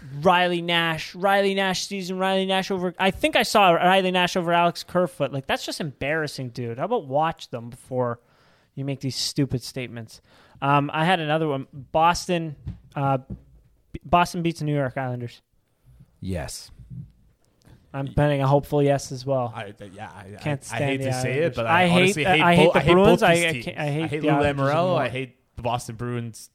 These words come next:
Speaker 3: everything that is them. But honestly, like, I,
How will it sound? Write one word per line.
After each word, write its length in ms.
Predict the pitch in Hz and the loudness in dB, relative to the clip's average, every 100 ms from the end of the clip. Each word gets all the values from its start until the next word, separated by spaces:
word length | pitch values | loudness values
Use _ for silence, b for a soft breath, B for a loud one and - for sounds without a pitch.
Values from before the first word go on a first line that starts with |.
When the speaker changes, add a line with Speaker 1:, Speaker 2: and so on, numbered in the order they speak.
| - | -12
Speaker 3:
everything 320 | 120 120 117 | -8 -6 -6
that 140 | 113 | -6
is 140 | 123 131 | -6 -4
them. 240 | 156 170 | -6 -6
But 320 | 123 110 - _ _ _ _ _ | -4 -6 -6 _ _ _ _ _
honestly, 380 | 113 127 123 139 | -10 -8 -6 -6
like, 180 | 117 107 | -4 -6
I, 160 | 107 | -10